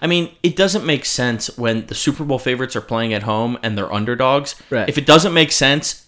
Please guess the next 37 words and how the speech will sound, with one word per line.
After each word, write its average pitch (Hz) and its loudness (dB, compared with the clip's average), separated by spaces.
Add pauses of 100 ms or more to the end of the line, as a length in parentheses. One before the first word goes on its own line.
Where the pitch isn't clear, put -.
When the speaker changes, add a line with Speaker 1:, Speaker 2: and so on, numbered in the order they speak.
Speaker 1:
you 117 0
go 113 6
the 107 2
other 101 0
way. 90 -8 (200)
Speaker 2:
Right. 117 -8
Speaker 1:
And 123 0
what 143 6
we 165 6
saw 139 6
was 131 4 (140)
Stafford 123 2
wasn't, 131 0
he 123 -8
wasn't 117 2
on 143 0
point. 113 -2
His 107 -2
Speaker 2:
No. 110 4
Speaker 1:
elbow 127 4
might 127 2
be 135 -2
fucked 135 -2
Speaker 2:
He 123 -2
Speaker 1:
up. 113 2
Speaker 2:
might 123 0
not 123 -2
be 120 -4
good 117 -2
all 110 -2
year. 113 -2
We'll 110 -8
see. 110 -6
Speaker 1:
We'll 151 8
see. 113 4
I, 135 6
I, - 4